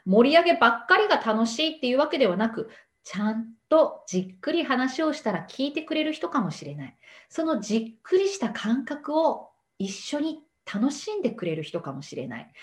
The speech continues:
そこの目がね、曇っちゃうんですよ。楽しませなきゃとか、笑いを取らなきゃとか、盛り上がってないことに罪悪感や、うん、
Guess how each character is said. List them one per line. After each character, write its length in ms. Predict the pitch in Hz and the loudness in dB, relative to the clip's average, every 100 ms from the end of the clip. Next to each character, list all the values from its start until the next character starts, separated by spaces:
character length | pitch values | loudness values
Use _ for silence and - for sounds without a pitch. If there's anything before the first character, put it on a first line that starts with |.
| - - | -20 -20
そ 180 | - | -8
こ 120 | - 381 | -2 0
の 100 | 392 | 0
目 140 | 415 | 2
が 80 | 330 | 2
ね、 180 | 277 262 | 2 0
曇 320 | 302 320 392 | -2 -2 -2
っ 40 | 381 | 0
ち 60 | |
ゃ 80 | 330 | 2
う 80 | 262 | 4
ん 40 | |
で 120 | 226 | 2
す 120 | 226 220 | 2 2
よ。 360 | 190 190 - _ _ _ _ _ _ _ - | 2 2 -8 _ _ _ _ _ _ _ -8
楽 180 | 233 214 | -4 -2
し 120 | 226 | 0
ま 100 | 240 | 0
せ 100 | 262 | 2
な 140 | 311 311 | 2 2
き 100 | 262 | 2
ゃ 120 | 269 | 0
と 120 | 240 | 0
か、 140 | 226 202 | 2 4
笑 300 | 214 233 254 | 6 6 6
い 40 | |
を 100 | 262 | 6
取 140 | 285 | 6
ら 80 | 285 | 4
な 120 | 311 | 4
き 120 | 294 277 | 4 4
ゃ 100 | 285 | 4
と 100 | 240 | 2
か、 80 | 202 | 2
盛 240 | 196 247 | 2 6
り 60 | 285 | 6
上 80 | |
が 160 | 285 320 | 6 6
っ 20 | 320 - | 4 2
て 100 | 254 | 4
な 180 | 220 339 | 6 6
い 100 | 262 | 4
こ 100 | - | 0
と 80 | 320 | 0
に 420 | 311 359 180 - _ _ _ _ - | 2 0 -2 -6 _ _ _ _ -6
罪 280 | 196 240 240 | 2 6 8
悪 160 | - - | 6 2
感 220 | 202 190 | 0 2
や、 280 | 202 190 - - _ _ _ _ | 2 0 -2 -12 _ _ _ _
う 60 | 190 | -4
ん、 400 | 190 185 180 | 0 0 -2